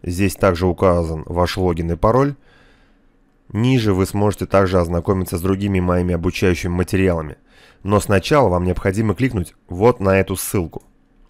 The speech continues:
Кликаем на нее один раз. Вас перебрасывает на мою страницу федор васильев точка ру уже вот с таким сообщением. Сообщение.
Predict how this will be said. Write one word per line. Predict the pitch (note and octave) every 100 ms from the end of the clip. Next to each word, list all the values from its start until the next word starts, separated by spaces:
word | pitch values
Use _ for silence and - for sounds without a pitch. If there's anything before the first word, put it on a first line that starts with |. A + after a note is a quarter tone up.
| _ _ _ -
Кликаем | - G#2+ F2+ E2
на | E2+
нее | F2 F2
один | E2+ F#2
раз. | G#2+ C3 - - _ _ -
Вас | G2 G2+ -
перебрасывает | G2 F2+ G2 F2+ - E2 D#2 -
на | F#2+ F2+ D#2+ - _ _ _ _
мою | F#2+ F#2 G2
страницу | - G2 G2 F2+ E2+
федор | - E2+ F#2
васильев | F#2 - F#2
точка | - F2+ - A2
ру | C#3 -
уже | A2 G#2 G#2 A#2+
вот | G#2+ G#2
с |
таким | - E2+ - G#2
сообщением. | - F2+ - - A#2+ F#2 C#2+ _ _ _ _ _ - _ _ _ _ _ _ _
Сообщение. | - F#2 F2+ - C#3 A2+ D#2